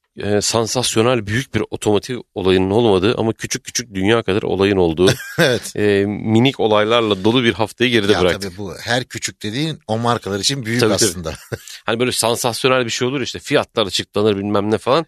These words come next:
Speaker 2: Yani var
Speaker 1: Var,
Speaker 2: canım öyle
Speaker 1: var,
Speaker 2: şeyler.
Speaker 1: otomobil,
Speaker 2: Var ya.
Speaker 1: açıklanan otomobil fiyatı falan var da hani.
Speaker 2: Sen son dönemde böyle bombalara çok alıştığın için oluyor bu.
Speaker 1: <laughs> Ama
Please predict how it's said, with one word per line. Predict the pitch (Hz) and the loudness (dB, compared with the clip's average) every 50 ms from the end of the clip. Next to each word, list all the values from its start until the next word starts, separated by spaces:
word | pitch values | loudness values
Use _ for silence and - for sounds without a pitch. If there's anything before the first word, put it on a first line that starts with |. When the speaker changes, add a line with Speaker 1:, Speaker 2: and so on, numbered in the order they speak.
| _ - | _ -4
Speaker 2:
Yani | 175 170 160 104 87 78 | -2 -2 -2 -6 -8 -4
var | - - - | -2 0 2
Speaker 1:
Var, | 160 - | 2 2
Speaker 2:
canım | 190 196 196 | 2 0 0
öyle | 156 135 127 | 0 2 2
Speaker 1:
var, | - 139 131 | 2 2 2
Speaker 2:
şeyler. | 156 - | 2 0
Speaker 1:
otomobil, | - 165 165 175 180 147 | 0 0 2 0 0 0
Speaker 2:
Var | 180 196 196 | 0 2 2
ya. | 180 | 2
Speaker 1:
açıklanan | 117 196 196 196 185 180 180 165 | 2 0 0 0 2 2 2 2
otomobil | 160 139 160 160 165 151 | 2 0 0 0 0 -2
fiyatı | - 165 160 151 - | 0 -2 -2 -2 -2
falan | 139 - 160 156 160 165 | -2 0 0 2 2 4
var | 202 277 254 185 | 2 2 4 2
da | 151 | 2
hani. | 139 127 120 113 | 2 2 0 0
Speaker 2:
Sen | 123 120 117 | 0 0 0
son | - - 131 143 143 | 0 0 -2 0 0
dönemde | 143 143 139 139 131 | 0 0 0 2 2
böyle | 127 127 120 110 | 0 0 0 0
bombalara | 117 120 123 123 123 131 110 | -2 0 0 2 2 2 2
çok | - 139 131 123 | 2 0 2 2
alıştığın | 123 117 104 - 143 147 | 2 2 2 2 2 2
için | 143 - 123 | 0 2 0
oluyor | 110 95 95 95 87 85 | 0 0 0 0 0 -2
bu. | 95 - - | -6 -4 -2
Speaker 1:
<laughs> | 98 | -2
Ama | 110 107 | -2 -2